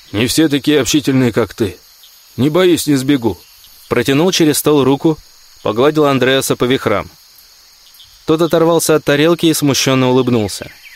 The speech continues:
Кузнец обнял сынишку за плечи, легонько подтягивая к себе. "Как мальчонку встретил, то понял, что по людям соскучился.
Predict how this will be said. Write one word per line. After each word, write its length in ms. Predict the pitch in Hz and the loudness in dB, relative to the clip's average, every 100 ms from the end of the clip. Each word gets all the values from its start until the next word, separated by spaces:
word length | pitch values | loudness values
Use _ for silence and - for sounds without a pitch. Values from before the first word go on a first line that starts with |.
| - - - - - - | -20 -20 -20 -20 -20 -10
Кузнец 360 | - 123 135 127 | -2 0 0 0
обнял 280 | 127 131 123 | 0 0 0
сынишку 380 | 127 123 - | 0 -2 -2
за 140 | 113 117 | -2 0
плечи, 320 | 131 160 151 | 2 0 2
легонько 460 | 127 120 147 143 127 | -2 0 0 0 -2
подтягивая 580 | 117 110 127 120 117 | -2 -2 -2 0 0
к 40 | 110 | 0
себе. 380 | - 107 92 - - - - - _ _ - - | -4 -4 -4 -8 -20 -20 -20 -20 _ _ -20 -4
"Как 220 | 104 135 | -2 0
мальчонку 540 | 160 160 - 165 147 | 0 0 0 0 0
встретил, 480 | 139 165 175 135 135 | 0 2 2 2 0
то 140 | 127 | 0
понял, 360 | 117 143 143 127 | 0 0 0 0
что 200 | - 123 | 0 -2
по 120 | 120 | 0
людям 320 | 123 139 123 | 0 0 0
соскучился. 800 | 117 120 - 110 98 92 - - | 0 -2 -2 -6 -6 -8 -10 -12